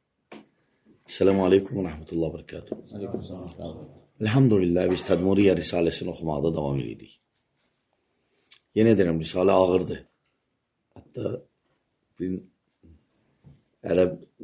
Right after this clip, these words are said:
Speaker 1: elm tələbələrindən biri var idi. Dedi, "Nə oxuyursan?" Dedim, "Tədmuriyyə." Dedi, "Orada tələbələrlə." Deyirəm, "Yox, elə Sırav qardaşlarla." Təəccübləndi. Yəni, deyir, başa düşürlər. Ə, yox, deyirəm ki, indi mən də yüngülləşdirirəm də məsələni.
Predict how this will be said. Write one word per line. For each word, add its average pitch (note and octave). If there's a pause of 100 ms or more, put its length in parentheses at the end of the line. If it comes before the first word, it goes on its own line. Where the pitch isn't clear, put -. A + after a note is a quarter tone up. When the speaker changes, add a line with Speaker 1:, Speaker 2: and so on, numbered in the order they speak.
(420)
Speaker 1:
elm F#2
tələbələrindən E2+
biri F2+
var F2
idi. F#2 (600)
Dedi, G2 (160)
"Nə A2+
oxuyursan?" A2+
Dedim, C3
"Tədmuriyyə." A#2 (120)
Dedi, A2
"Orada A#2 (140)
tələbələrlə." F#2+
Deyirəm, B2
"Yox, A#2+ (640)
elə B2
Sırav B2+
qardaşlarla." G#2+ (760)
Təəccübləndi. A2+ (100)
Yəni, G2+
deyir, B2
başa A#2
düşürlər. A2 (1200)
Ə, G#2+
yox, C#3+
deyirəm C3
ki, A#2+
indi A#2
mən A#2+
də A2
yüngülləşdirirəm G#2
də C2+
məsələni. A#1+